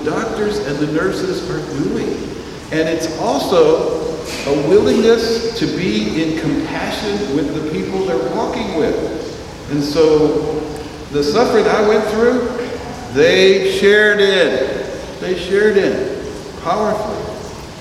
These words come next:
powerfully, and wonderfully. God bless them.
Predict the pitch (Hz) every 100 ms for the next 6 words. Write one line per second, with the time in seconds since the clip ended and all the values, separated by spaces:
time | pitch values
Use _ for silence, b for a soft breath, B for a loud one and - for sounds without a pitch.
0 | - 160 196 190 180 180 - - - -
1 | - 240 262 143 - - 135 - - -
2 | - - - - - - - - - -
3 | -